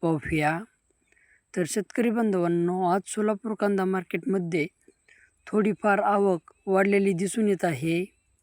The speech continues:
कालच्या आवकच्या तुलनेनुसार. चला तर मग सोलापूर येथील कांदा मार्केट पाहूया. सोलापूर कांदा मार्केट आवक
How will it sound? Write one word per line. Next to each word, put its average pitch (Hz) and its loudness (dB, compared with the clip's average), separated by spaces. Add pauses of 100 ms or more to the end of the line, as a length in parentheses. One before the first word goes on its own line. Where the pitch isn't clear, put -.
कालच्या 170 2
आवकच्या 170 -2
तुलनेनुसार. 175 -2 (800)
चला 214 2 (100)
तर 277 4
मग 220 2 (120)
सोलापूर 214 -2
येथील 190 -2 (120)
कांदा 185 0
मार्केट 175 -2 (100)
पाहूया. 156 -2 (880)
सोलापूर 214 0
कांदा 240 0
मार्केट 208 -2 (200)
आवक 190 0